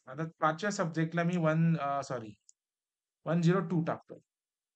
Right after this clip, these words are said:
Invalid marks, please enter marks between one to hundred or less than equal to hundred. Okay, so हे properly आता work होते, लक्षात आलंय?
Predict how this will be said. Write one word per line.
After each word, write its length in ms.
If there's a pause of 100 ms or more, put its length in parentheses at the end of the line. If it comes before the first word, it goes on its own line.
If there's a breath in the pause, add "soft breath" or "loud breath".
(180)
Invalid 360
marks, 400
please 160
enter 280
marks 440
between 220
one 180
to 380
hundred 380
or 60
less 440
than 100
equal 300
to 40
hundred. 280 (400)
Okay, 380 (840)
so 120
हे 100
properly 500
आता 200
work 300
होते, 500 (680)
लक्षात 320
आलंय? 280